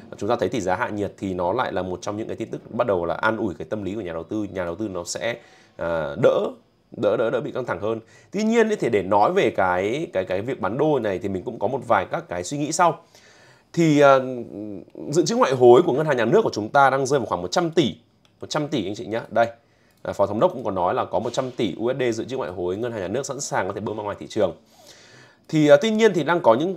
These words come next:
cái nguồn tin không chính thức, mình xin nói là không chính thức, chưa confirm, là Ngân hàng Nhà nước bơm hai mươi tư tỷ U S D để cứu S C B. Đó,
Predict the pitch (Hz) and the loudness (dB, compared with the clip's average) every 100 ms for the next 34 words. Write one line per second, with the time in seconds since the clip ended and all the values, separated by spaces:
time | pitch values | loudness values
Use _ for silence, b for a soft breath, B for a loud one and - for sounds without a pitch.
0 | - 107 98 98 147 160 113 175 156 180 | 0 2 4 4 4 4 4 0 2 0
1 | 123 117 202 - - 104 - 131 104 123 | 0 -2 -2 -2 -8 -8 -6 0 2 0
2 | 135 147 120 101 196 - 151 139 101 151 | -2 -6 -6 -2 -2 0 0 0 0 2
3 | 147 110 b b b b 101 107 104 101 | 2 -2 b b b b 0 4 4 4
4 | 95 95 95 98 101 98 127 127 104 147 | 4 2 -2 -6 -6 -2 0 0 2 0
5 | 170 156 147 139 147 143 151 143 101 104 | 0 4 4 4 -2 -2 -2 -2 -4 -2
6 | 143 139 127 85 - 113 139 - 185 151 | 0 2 2 0 0 0 0 0 -2 -2
7 | 147 147 135 b b b b - 90 95 | 0 0 0 b b b b -4 2 4
8 | 113 | 2